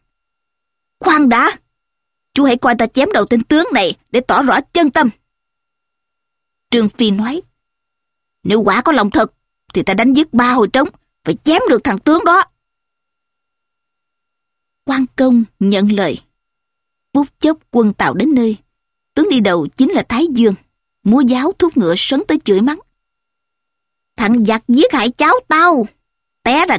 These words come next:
trốn ở chỗ này. Tao phụng mệnh thừa tướng tới bắt mày đây." Quan Công chẳng thèm nói gì, vung đao lên chém. Trương Phi tự tay đánh trống. Chưa dứt một hồi, lưỡi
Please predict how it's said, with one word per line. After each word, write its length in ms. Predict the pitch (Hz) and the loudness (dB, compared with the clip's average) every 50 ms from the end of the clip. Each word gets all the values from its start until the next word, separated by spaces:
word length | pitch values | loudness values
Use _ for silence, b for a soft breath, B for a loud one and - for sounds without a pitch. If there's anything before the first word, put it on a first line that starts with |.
| - - | -2 0
trốn 140 | 285 311 494 | 0 0 0
ở 60 | - 247 | 0 0
chỗ 100 | 277 302 | 0 0
này. 280 | 311 285 220 151 - _ _ _ _ _ _ _ _ _ _ _ _ | 0 -2 -2 -4 -10 _ _ _ _ _ _ _ _ _ _ _ _
Tao 140 | - 220 240 | -4 -4 -2
phụng 220 | 247 - 226 226 240 | 0 2 2 2 4
mệnh 160 | 214 220 247 | 2 2 2
thừa 180 | - 254 208 | 2 2 2
tướng 240 | 208 - 285 285 339 - | 2 0 -2 -4 -2 -2
tới 80 | 330 247 | -4 -2
bắt 200 | 269 - - 277 | -2 -4 -2 -2
mày 100 | 254 247 | 0 0
đây." 160 | 302 277 220 _ _ _ _ _ _ _ _ _ _ _ _ _ _ _ _ _ _ _ _ _ _ _ _ _ _ _ _ _ _ _ _ - | 0 -2 -2 _ _ _ _ _ _ _ _ _ _ _ _ _ _ _ _ _ _ _ _ _ _ _ _ _ _ _ _ _ _ _ _ -6
Quan 200 | 220 233 226 220 | -4 -2 -4 -4
Công 340 | - - 226 214 208 202 185 - _ _ _ - | -2 0 0 2 2 0 -2 -6 _ _ _ -4
chẳng 240 | 214 156 165 233 330 | -2 0 0 -2 0
thèm 220 | - - 190 151 156 | 0 -2 -2 0 -2
nói 260 | 190 226 269 339 320 - | -2 -2 -2 -4 -4 -4
gì, 280 | - 190 165 - - 175 - _ _ _ _ _ _ _ _ - | -2 -2 -2 -2 -4 -10 -16 _ _ _ _ _ _ _ _ -8
vung 280 | - 190 220 262 269 269 | -2 0 0 0 0 -2
đao 200 | 254 254 262 254 | -2 -4 -2 -2
lên 200 | 226 220 214 185 - - | 0 0 -2 -2 -4 -6
chém. 240 | - 240 254 294 359 - _ _ _ _ _ _ _ _ _ _ _ _ _ _ _ _ _ _ _ _ - | -6 -6 -6 -6 -10 -14 _ _ _ _ _ _ _ _ _ _ _ _ _ _ _ _ _ _ _ _ -2
Trương 200 | 233 226 214 196 | 0 0 0 0
Phi 320 | 196 - - 214 202 190 - _ - | -2 -2 0 0 0 0 -2 _ -4
tự 260 | - 175 185 208 220 | -2 0 0 0 0
tay 240 | - - 214 202 190 | -2 -2 -4 -4 -2
đánh 160 | 196 254 269 | -2 -4 -4
trống. 260 | - 254 247 269 349 427 _ _ _ _ _ _ _ _ _ _ _ _ - | -4 -4 -4 -4 -4 -6 _ _ _ _ _ _ _ _ _ _ _ _ -4
Chưa 220 | - 247 262 269 | -2 0 2 2
dứt 280 | 269 240 214 294 427 - | 2 2 2 0 0 0
một 220 | 233 165 - _ | 0 -4 -4 _
hồi, 300 | - 208 196 185 170 135 - _ _ _ _ _ - | -4 -2 -2 0 -2 -4 -6 _ _ _ _ _ -6
lưỡi 340 | - 202 190 175 165 185 | -4 -2 0 0 0 0